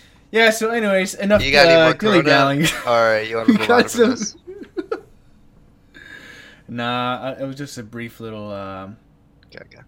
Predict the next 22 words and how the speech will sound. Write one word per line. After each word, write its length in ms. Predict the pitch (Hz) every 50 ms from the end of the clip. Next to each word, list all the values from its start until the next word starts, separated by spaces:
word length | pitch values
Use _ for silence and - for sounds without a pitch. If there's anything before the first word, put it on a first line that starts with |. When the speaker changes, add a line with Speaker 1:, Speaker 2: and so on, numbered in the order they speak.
| _ _ _ _ -
Speaker 1:
Tangent. 760 | - - 170 160 151 156 165 147 151 156 156 - - - - - - - - - - - - - - - - - - - - - -
So 180 | - - - 117
now, 320 | 117 117 117 117 117 117
uh, 180 | 117 - 104 113
wh-, 160 | 120 139 123
what 140 | 135 147 147
topics 400 | - 165 156 156 - 156 143 -
do 80 | - 160
you 60 | 165
have 140 | 165 160 143
to 240 | 120 - 58 - -
bring 160 | - 160 160
to 0 |
the 40 | 160 156
Speaker 2:
Um, 40 |
Speaker 1:
table? 160 | - - 175 165
Speaker 2:
down 160 | 123 120 120
the 80 | 117
list, 400 | 110 110 110 113 113 113 - -
I've 120 | 120 110 110
got 520 | - 117 110 107 107 107 104 - - - - _ _ _ _ _ _ _ _ _ -
life 540 | 123 120 117 117 123 135 143 147 - _